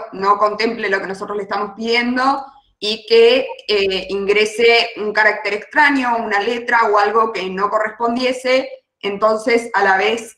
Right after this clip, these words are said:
eh, usamos el método, eh, parseInt para, para verificar que sea un número, pero si, como nosotros contemplamos esa opción de que el, el usuario nos puede estar ingresando cualquier otra cosa que no es válida,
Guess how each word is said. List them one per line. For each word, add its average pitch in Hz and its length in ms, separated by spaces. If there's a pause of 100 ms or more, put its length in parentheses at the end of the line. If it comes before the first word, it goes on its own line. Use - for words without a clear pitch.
eh, 185 460
usamos 208 480
el 202 100
método, 196 560 (100)
eh, 185 440
parseInt 226 760 (560)
para, 202 680 (400)
para 185 220
verificar 202 500
que 247 80
sea 247 180
un 262 120
número, 254 500 (340)
pero 196 200
si, 190 420
como 202 180
nosotros 226 300
contemplamos 233 560
esa 233 160
opción 247 340
de 190 120
que 180 80
el, 180 560
el 180 440
usuario 226 400
nos - 120
puede 226 160
estar 220 200
ingresando 220 460
cualquier 196 340
otra 220 220
cosa 233 320
que 180 100
no 185 100
es 196 80
válida, 233 640